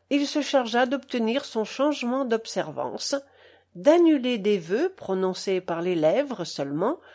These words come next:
ou plutôt de les modifier en ces vœux élastiques des chanoinesses, qui ressemblent à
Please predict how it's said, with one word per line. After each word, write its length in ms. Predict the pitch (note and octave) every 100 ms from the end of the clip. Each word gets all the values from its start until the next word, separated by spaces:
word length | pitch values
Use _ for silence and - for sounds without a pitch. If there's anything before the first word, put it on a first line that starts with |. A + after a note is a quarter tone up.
| - _ _ _ _ _
ou 160 | C#4 C4+
plutôt 400 | C4+ C#4+ E4+ E4
de 100 | B3
les 160 | A#3
modifier 880 | A#3 C#4+ A3 G#3 - - G#3 F#3 D#3 - _ -
en 140 | A#3
ces 220 | A#3+ D4
vœux 360 | C4+ D#4+ C#4+ G3+
élastiques 720 | D4+ G#3+ G#3 - - F4 A#3
des 120 | A3 B3
chanoinesses, 880 | - B3+ A#3 A3 F3+ E3+ D#3 - D#3 - _ _ _
qui 140 | - G3+
ressemblent 560 | F#3 F3 G3 D#3+ C#3+ -
à 100 | -